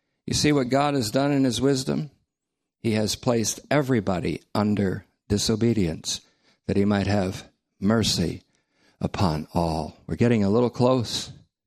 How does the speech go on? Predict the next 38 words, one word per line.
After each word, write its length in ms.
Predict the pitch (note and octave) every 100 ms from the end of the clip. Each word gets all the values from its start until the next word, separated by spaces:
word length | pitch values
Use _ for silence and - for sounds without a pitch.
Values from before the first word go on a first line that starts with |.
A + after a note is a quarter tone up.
| _ _ _ _ _ _ _
to 100 | G#2
the 120 | G2+
mystery 360 | G2+ G2+ A2 G2+
in 160 | F2
toto 400 | F2 F#2+ F2+ G#2
when 160 | A#2 G2+
we 120 | G2+
get 180 | G#2 G2
to 100 | G2+
Romans 400 | F#2+ F#2+ F#2 F#2
eleven 280 | F#2 F#2 E2+
thirty-two, 480 | G2 F2 F2 C#3 C3+
but 100 | G#2
it's 200 | - G2
not 180 | F2
all. 500 | E2+ C#3+ B2+ C3+ C#3+ _ _ _ _ _ _ _ _ -
Mercy 340 | B2+ D3 D#3+
upon 320 | C#3 C#3+ C3+ B2+
all 420 | F3 B2 D3+ F3 - _ _ _ _ _ _ _ _ _ _ -
is 240 | C3+ A2
God's 340 | - B2 A2 A2
intention. 560 | A#2 E3 D#3 - G2
That's 240 | A2+ C#3+ E3+
what 80 | C#3
we 140 | C3
call, 340 | - B2 B2
and 80 | A#2+
I 60 | C3+
actually 300 | E3+ - C3
looked 180 | A#2+ C#3
this 180 | B2
up 140 | C3+ B2+
in 80 | A2+
the 80 |
dictionary, 640 | A2 C3+ - A#2 G#2 G#2 A#2
and 240 | B2+ B2
it 200 | C3 B2
is 400 | A#2+ C#3 C#3+ C3